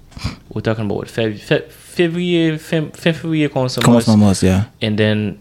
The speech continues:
Speaker 1: nya, msye achete lò bayo la chanmi kou, epi know, lè, lè di ma chanmi kou li pal foun podcast. Ma chanmi kou tou, wapwen. So, we could be, you know, new yon ka fè nan som. And then, from there was a lot of, you know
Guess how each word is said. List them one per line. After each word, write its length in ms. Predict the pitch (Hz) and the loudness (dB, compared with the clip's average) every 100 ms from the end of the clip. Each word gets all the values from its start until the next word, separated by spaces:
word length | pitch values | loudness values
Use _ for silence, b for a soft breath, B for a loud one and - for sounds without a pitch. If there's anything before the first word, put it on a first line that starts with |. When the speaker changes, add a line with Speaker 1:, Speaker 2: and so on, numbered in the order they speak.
| - | -10
Speaker 1:
nya, 340 | 107 101 95 | -6 -4 -4
msye 220 | 95 - 95 | -6 -8 -10
achete 220 | - - | -10 -10
lò 60 | 95 | -8
bayo 300 | 95 95 95 | -4 -4 -4
la 100 | 92 | -4
chanmi 320 | - 85 87 | -8 -8 -10
kou, 280 | - 110 101 | -8 -2 -2
epi 140 | 98 | -4
know, 160 | 92 92 | -6 -8
lè, 220 | 90 87 | -8 -8
lè 60 | 101 | -6
di 80 | 104 | -4
ma 140 | 101 | -4
chanmi 240 | - 98 95 | -4 -8 -6
kou 120 | 101 | -6
li 60 | 95 | -6
pal 160 | 92 95 | -8 -10
foun 180 | 98 92 | -14 -16
podcast. 520 | 95 - 98 98 - b b b b | -18 -14 -14 -14 -20 b b b b
Ma 140 | 95 95 | -14 -8
chanmi 300 | - 98 98 | -4 -2 -2
kou 160 | - 101 | 0 4
tou, 240 | 107 107 | 4 4
wapwen. 320 | 101 101 107 123 B B B B B B | 4 2 0 -2 B B B B B B
So, 300 | - 98 95 | -2 0 0
we 160 | 95 | -4
could 220 | 98 104 98 | -6 -8 -6
be, 240 | 98 95 _ _ _ - _ | -6 -8 _ _ _ -20 _
you 100 | - | -10
know, 200 | 95 92 - - - | -10 -10 -14 -18 -6
new 200 | 104 101 | -2 -2
yon 100 | 98 | -2
ka 140 | 107 | -4
fè 160 | - 101 | -6 -8
nan 100 | 95 | -8
som. 360 | - 110 110 131 B B B B B B _ | -8 -6 -6 -10 B B B B B B _
And 160 | - 107 | -10 -6
then, 360 | 107 107 107 107 | -2 -2 -2 -4
from 360 | - - 117 110 | -8 -4 -2 2
there 220 | 113 113 | 2 4
was 220 | 107 104 | 2 0
a 80 | 104 | -2
lot 200 | 107 104 | 0 0
of, 400 | 104 98 101 - | 0 -4 -10 -14
you 100 | 104 | -10
know 280 | 98 98 | -8 -8